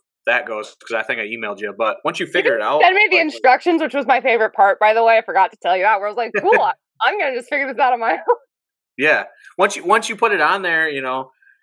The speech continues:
Speaker 1: you just gotta figure out forward and back, and then it's got a ro-, you know, a rotation.
Speaker 2: Yep.
Speaker 1: So there, yeah, there's eighteen different positions, uh, you know,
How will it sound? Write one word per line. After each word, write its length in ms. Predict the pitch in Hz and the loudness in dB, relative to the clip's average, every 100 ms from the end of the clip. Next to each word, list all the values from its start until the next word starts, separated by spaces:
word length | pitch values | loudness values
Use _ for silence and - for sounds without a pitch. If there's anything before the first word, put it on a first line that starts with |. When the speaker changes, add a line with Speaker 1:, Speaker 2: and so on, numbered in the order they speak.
| _ | _
Speaker 1:
you 80 | 143 | -8
just 140 | 165 - | -8 0
gotta 180 | 160 143 | 0 0
figure 380 | - 151 147 139 | -4 -2 2 2
out 340 | 135 131 120 - _ _ | 2 2 -2 -8 _ _
forward 260 | - 147 139 | 0 2 2
and 120 | 120 | -2
back, 320 | 131 139 139 | -2 -2 -2
and 100 | 127 | -4
then 180 | 123 127 | -8 -6
it's 140 | 127 - | -8 -4
got 240 | 127 123 | -2 0
a 60 | 120 | -2
ro-, 260 | 117 135 _ | -4 -6 _
you 120 | 143 | -8
know, 140 | 117 | -4
a 80 | 110 | -2
rotation. 640 | 113 107 143 143 110 98 95 _ _ | -2 -4 -4 -4 -10 -12 -18 _ _
Speaker 2:
Yep. 120 | 180 - | -12 -10
Speaker 1:
So 480 | - 110 107 101 - _ - | -4 -4 -4 -8 -12 _ -4
there, 240 | 135 147 | -2 -2
yeah, 200 | - 113 | -4 -4
there's 220 | 107 139 135 | -2 -4 -4
eighteen 380 | 131 135 147 131 | -10 -10 -12 -8
different 320 | 123 127 104 _ _ - | -6 -8 -12 _ _ -12
positions, 840 | 107 123 117 110 101 98 - - _ _ 107 | -6 -6 -4 -6 -8 -12 -16 -18 _ _ -12
uh, 40 | 107 | -8
you 140 | 117 | -8
know, 280 | 104 104 101 | -4 -4 -6